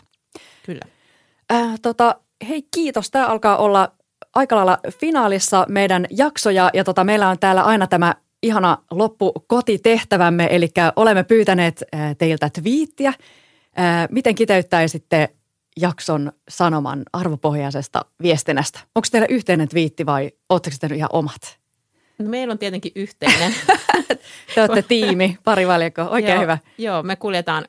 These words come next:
Speaker 1: kuljetaan tota yhdessä ja puhutaan toistemme suulla,
Speaker 2: <laughs>
Speaker 1: ö, päällekkäin, mikä on tosi hyvä juttu, että me jaetaan niinku yhteiset arvot ainakin tässä
Speaker 2: Niin, totta.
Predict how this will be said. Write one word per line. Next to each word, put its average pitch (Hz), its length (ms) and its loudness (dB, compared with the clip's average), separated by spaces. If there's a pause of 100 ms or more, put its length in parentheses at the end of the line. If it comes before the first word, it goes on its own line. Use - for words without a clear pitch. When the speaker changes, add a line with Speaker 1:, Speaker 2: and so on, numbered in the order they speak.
Speaker 1:
kuljetaan 180 360 -6
tota 160 240 -4
yhdessä 165 420 -10
ja 151 60 -8
puhutaan 156 420 -10
toistemme 160 460 -14
suulla, 151 340 -10 (240)
Speaker 2:
<laughs> - 40 -2 (200)
Speaker 1:
ö, 143 340 -8 (100)
päällekkäin, 170 320 -2
mikä 233 120 -4
on 277 60 -4
tosi 302 200 -6
hyvä 269 180 -4
juttu, 254 300 -6
että 180 120 -2
me 180 80 -2
jaetaan 170 320 0
niinku 160 160 -6
yhteiset 165 300 -10
arvot 147 400 -4 (600)
ainakin 156 300 -6
tässä 156 440 -4 (160)
Speaker 2:
Niin, 220 440 -4 (100)
totta. 180 360 -4